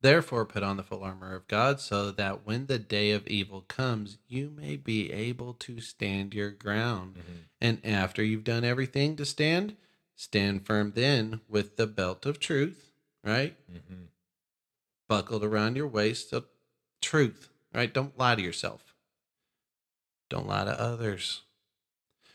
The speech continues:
Speaker 1: "With the breastplate of righteousness in place," right?
Speaker 2: Mm-hmm.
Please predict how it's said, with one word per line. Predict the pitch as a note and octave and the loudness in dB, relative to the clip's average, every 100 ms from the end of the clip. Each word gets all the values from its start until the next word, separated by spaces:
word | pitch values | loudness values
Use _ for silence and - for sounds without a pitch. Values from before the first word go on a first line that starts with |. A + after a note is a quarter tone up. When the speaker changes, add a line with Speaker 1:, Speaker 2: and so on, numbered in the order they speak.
| _ _ | _ _
Speaker 1:
"With | A2+ G#2 | -2 0
the | G2+ | -2
breastplate | - G2+ G2 - A2+ | 0 0 0 -2 -2
of | A#2 A#2+ | 0 0
righteousness | D3+ F#3 F#3+ A#2+ - F#2 - | 0 0 -4 -4 -2 -4 -4
in | F2 | -8
place," | F2 - D#2+ - | -6 -6 -6 -4
right? | G2 G#2+ C#3+ - - | 0 2 0 -2 -18
Speaker 2:
Mm-hmm. | F2+ F2+ | -18 -18